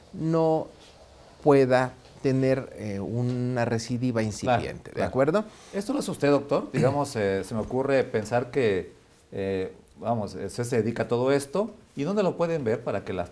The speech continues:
Speaker 2: la teleauditorio sepa con quién acudir, ¿verdad? Un, un especialista en estas áreas.
Speaker 1: Muy bien. El consultorio está en la Clínica Las Rosas, en la calle de Las Rosas trescientos ocho, en la Colonia Reforma.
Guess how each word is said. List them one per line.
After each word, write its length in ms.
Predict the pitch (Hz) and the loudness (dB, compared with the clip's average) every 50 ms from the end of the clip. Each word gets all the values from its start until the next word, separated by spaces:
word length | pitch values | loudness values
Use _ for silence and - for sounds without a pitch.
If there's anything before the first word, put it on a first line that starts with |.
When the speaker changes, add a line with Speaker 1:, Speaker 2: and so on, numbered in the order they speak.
| - - 98 | -10 -14 -10
Speaker 2:
la 180 | 101 95 92 - | -8 -8 -6 -4
teleauditorio 460 | 104 101 98 101 101 - 120 120 117 | -4 -2 -2 -2 -2 -2 -2 -2 -2
sepa 720 | 120 123 127 123 123 135 117 104 98 95 87 82 92 - | 0 -2 -4 -2 0 2 2 2 2 2 0 -4 -8 -8
con 120 | 101 95 | -8 -8
quién 160 | 92 113 110 | -6 -4 -4
acudir, 380 | 107 107 104 87 82 101 135 135 | -4 -4 -6 -4 -2 0 0 0
¿verdad? 260 | 107 95 90 101 123 | 0 -2 -2 -4 -4
Un, 520 | 123 120 120 113 110 113 113 110 117 120 120 | -4 -6 -6 -6 -8 -8 -8 -10 -8 -8 -10
un 80 | 113 107 | -10 -12
especialista 560 | - - - 113 - 98 104 117 107 - 113 | -12 -10 -10 -6 -4 -4 -2 -2 -4 -4 -6
en 60 | 101 | -8
estas 220 | 98 - 107 92 139 | -8 -6 -6 -4 -4
áreas. 420 | 135 120 101 78 76 - - - _ _ _ _ _ _ - | -4 -4 -4 -8 -12 -14 -18 -20 _ _ _ _ _ _ -4
Speaker 1:
Muy 160 | 135 123 110 | -2 -2 -2
bien. 140 | 90 87 - - - - _ _ - | -2 -4 -8 -14 -20 -20 _ _ -12
El 360 | 131 127 127 127 123 120 117 | -8 -6 -4 -2 -2 -2 -2
consultorio 720 | 117 139 135 135 - 160 151 - - 202 202 202 220 202 | 2 2 2 2 2 0 -2 2 2 2 4 4 4 2
está 400 | 180 - - - 135 127 123 120 113 | 2 0 0 -2 0 2 2 2 2
en 160 | 110 110 110 | 0 -2 -2
la 100 | 110 110 | -4 -4
Clínica 360 | - 127 131 127 123 - 110 | -4 -4 -4 -2 -2 -2 -2
Las 220 | 107 107 107 104 | -2 -2 -2 -2
Rosas, 540 | - 131 139 147 - - 214 226 226 226 - | -2 -4 -4 -4 -4 -4 -6 -6 -6 -6 -6
en 480 | 139 123 113 113 107 104 104 101 98 85 | -6 -4 -4 -4 -4 -6 -6 -8 -8 -8
la 120 | 80 - - | -8 -6 -2
calle 260 | 123 123 120 123 120 | 0 0 2 2 0
de 40 | 110 | 0
Las 200 | 110 107 104 110 | 0 -2 -2 -2
Rosas 320 | 123 120 - 139 120 - | -2 -2 -2 -4 -6 -6
trescientos 600 | - 107 107 - - 120 117 117 120 110 - - | -6 -8 -8 -6 -6 -6 -4 -4 -6 -6 -4 -4
ocho, 400 | 139 143 143 - - 208 202 151 | -4 -4 -4 -4 -2 -2 -2 -2
en 160 | 131 117 104 | -2 -2 -4
la 100 | 101 98 | -4 -4
Colonia 380 | - 104 101 107 107 110 107 101 | -4 -4 -4 -2 -2 -2 -2 -2
Reforma. 580 | 107 110 - 143 143 151 165 180 202 233 247 | -4 -2 2 4 4 6 4 4 -2 -2 -4